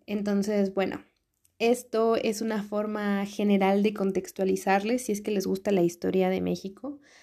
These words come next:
para que entiendan cuáles son las etapas de un proyecto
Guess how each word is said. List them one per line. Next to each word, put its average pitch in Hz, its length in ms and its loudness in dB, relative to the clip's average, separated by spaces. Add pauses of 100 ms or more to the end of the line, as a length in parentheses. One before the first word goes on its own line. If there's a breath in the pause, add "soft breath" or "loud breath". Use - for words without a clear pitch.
(240 soft breath)
para 277 200 4
que 311 100 2
entiendan 285 500 4
cuáles 247 300 -2
son 254 100 0
las 247 160 0
etapas 220 480 -2
de 196 100 4
un 220 160 2
proyecto 202 960 0